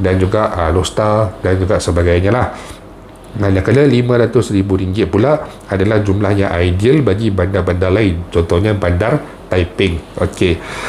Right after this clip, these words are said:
Jadi kenyataan ini dikeluarkan oleh pihak kedai B S P dan saya secara peribadi merasakan jumlah yang diletakkan oleh pihak kedai B S P ni berbanding dengan dua ratus empat puluh ribu ringgit. Sebelum ini, jumlah ideal untuk bersaraan, saya rasa jumlah ini adalah jumlah yang tepat,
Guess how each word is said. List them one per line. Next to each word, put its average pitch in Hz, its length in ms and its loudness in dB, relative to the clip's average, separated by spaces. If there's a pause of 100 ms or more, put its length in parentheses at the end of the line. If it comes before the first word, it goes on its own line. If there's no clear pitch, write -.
(320)
Jadi 190 320 4
kenyataan 165 480 4
ini 156 140 4
dikeluarkan 123 340 2
oleh 101 160 4
pihak 98 320 0
kedai 87 160 -2
B 92 80 2
S 87 160 -4
P 117 240 0
dan 92 240 0
saya 160 460 2
secara 135 260 2
peribadi 98 640 0
merasakan 101 640 0
jumlah 139 320 4
yang 110 160 2
diletakkan 98 400 0
oleh 98 240 4
pihak 95 240 0
kedai 90 140 0
B 98 100 0
S 85 160 -4
P 95 160 0
ni 101 240 2
berbanding 95 460 2
dengan 95 180 0
dua 95 220 2
ratus 104 240 2
empat - 160 -2
puluh 95 240 2
ribu 95 180 0
ringgit. 110 320 0 (380)
Sebelum 98 480 4
ini, 101 340 2
jumlah 95 400 2
ideal 92 220 2
untuk 87 180 0
bersaraan, 92 540 0
saya 160 180 2
rasa 165 160 2
jumlah 170 320 4
ini 165 160 4
adalah 123 240 4
jumlah 104 400 0
yang 87 160 2
tepat, 95 560 -2